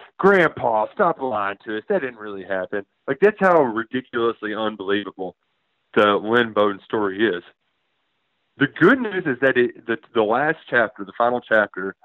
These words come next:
of that story, ends with him throwing a touchdown to a guy named Josh Ali. It was a great play, and it was a gutsy call. He kind of audibled it at the line, told Ali to run a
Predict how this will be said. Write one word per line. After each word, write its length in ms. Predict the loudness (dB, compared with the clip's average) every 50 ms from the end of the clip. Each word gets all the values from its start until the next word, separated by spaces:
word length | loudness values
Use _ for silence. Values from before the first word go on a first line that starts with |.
| _ _ 0
of 220 | 2 2 2 2
that 220 | 2 2 2 2 0 -6
story, 420 | _ -8 -6 -6 -4 -6 -6 -8 -8 _ _ _ _ _ _ _
ends 220 | 2 2 2 2 0
with 120 | -6 -4
him 220 | -2 -2 -2 -2 -4 -2
throwing 260 | 0 0 2 2 0
a 40 | -2
touchdown 560 | 0 0 0 0 0 0 -2 0 0 -2 -2
to 100 | -4 -4
a 40 | 0
guy 200 | 2 2 2 2
named 340 | 2 0 -2 -2 -4 -4 -4
Josh 320 | -2 -2 -2 -2 -2 -2
Ali. 360 | 0 0 0 -2 -4 -6 -8 -10
It 60 | -12 _ _ _ _ _ _ _ _ _ _ _ _ -6
was 100 | -4 0
a 100 | 2 4
great 160 | 4 4 4
play, 320 | 4 2 2 2 2 0 -4 -6 _ _ _ _ _ _ _ -4
and 120 | -2 -2
it 40 | -2
was 100 | -2 -4
a 60 | -6
gutsy 380 | -2 0 0 0 0 -4 -10 -6
call. 260 | -2 0 2 2 0
He 120 | -2 -8
kind 240 | -12 -6 -4 -4 -2
of 80 | -2 -2
audibled 520 | 0 2 2 0 0 -2 -2 -2 0 0
it 160 | 0 -2 0
at 160 | -2 -4 -2 -2
the 80 | -2
line, 420 | -2 0 0 0 0 0 -2 -2 -4 _
told 220 | -2 0 0 -2 -4 _ _ _ _ _ _ _ 0
Ali 340 | 2 2 2 2 0 0
to 80 | -2 0
run 160 | -2 -2 -2 -4
a 140 | -6 0